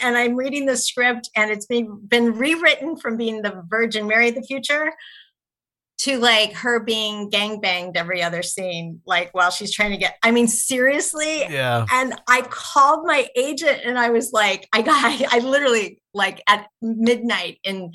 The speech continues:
Speaker 1: Israel, I, I called my agent. I said, "Get me out of this. Get me home.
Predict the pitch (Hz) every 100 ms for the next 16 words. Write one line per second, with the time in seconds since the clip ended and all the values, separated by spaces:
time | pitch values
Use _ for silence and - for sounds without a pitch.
0 | - - - - 226 226 190 180 196 -
1 | 190 - 214 214 190 196 202 233 220 208
2 | 202 - 226 247 233 220 226 240 226 233
3 | 226 - - 196 214 233 233 262 240 247
4 | 254